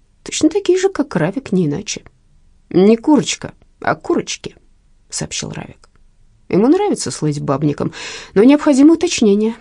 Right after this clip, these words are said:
ничего особенного. Балканский кретин использовал один из клоповников этого разрушенного и дышащего на ладан здания,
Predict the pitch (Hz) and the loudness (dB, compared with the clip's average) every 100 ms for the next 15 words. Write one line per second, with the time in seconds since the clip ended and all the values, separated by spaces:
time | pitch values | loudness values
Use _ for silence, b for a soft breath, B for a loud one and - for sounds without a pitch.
0 | - 202 208 233 247 277 - 190 202 208 | -2 4 6 6 4 0 0 -2 -4 -6
1 | 220 _ _ - 196 233 254 269 - 262 | -12 _ _ -2 0 0 0 -2 -2 -2
2 | - 269 - 349 214 - 254 233 226 208 | -2 -2 0 2 2 -2 -4 0 0 0
3 | 220 220 220 220 - 247 170 143 131 - | -2 0 0 0 -4 -6 -4 -4 -4 -8
4 | 135 156 156 147 147 170 185 160 - 156 | -8 -8 -4 -4 -2 -2 -2 -2 -4 -4
5 | 147 156 147 147 - - - 147 147 160 | -4 -2 -4 -6 -6 -8 -8 -4 -4 -2
6 | 147 147 156 165 185 277 185 | -2 -2 -4 -4 -4 0 0